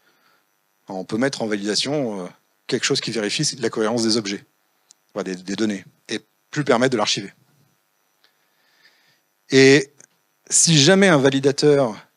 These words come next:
euh, échouait et envoyait une alerte, donc un post-validation, en disant « quelque chose n'est pas bien », là, ces personnes-là, ces responsables techniques avaient aussi, euh, une mission très claire, c'était qu'il fallait qu'ils réagissent dans l'heure.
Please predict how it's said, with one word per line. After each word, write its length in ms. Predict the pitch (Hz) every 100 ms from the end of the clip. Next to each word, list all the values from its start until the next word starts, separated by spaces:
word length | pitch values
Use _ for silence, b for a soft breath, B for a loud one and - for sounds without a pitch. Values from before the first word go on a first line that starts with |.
| _ _ _ _
euh, 80 | - -
échouait 520 | 120 - 127 147 175
et 80 | 127
envoyait 380 | 120 127 127
une 120 | 123 110
alerte, 340 | 120 139 -
donc 160 | 110 -
un 180 | 87 85 110
post-validation, 720 | 135 120 113 110 110 - 120 _ b b
en 80 | 107
disant « 260 | 107 120 113
quelque 260 | - 156
chose 260 | - 160 127
n'est 80 | 117
pas 140 | 110
bien », 280 | 104 120 180 - _ b b b b b b b b _ _ _ _ _ _ _ _ _ _
là, 340 | 120 135 165 -
ces 180 | - 135
personnes-là, 360 | 123 - 131 156
ces 80 | 143
responsables 380 | 120 123 123
techniques 300 | 104 110 151
avaient 120 | 139 123
aussi, 420 | 117 - 147 139
euh, 200 | 113 101
une 120 | 104
mission 260 | 107 110 131
très 180 | - 110
claire, 220 | 147 165
c'était 280 | 127 113 143
qu'il 160 | -
fallait 160 | - 113
qu'ils 140 | -
réagissent 260 | 110 110 131
dans 120 | 120
l'heure. 220 | 113 -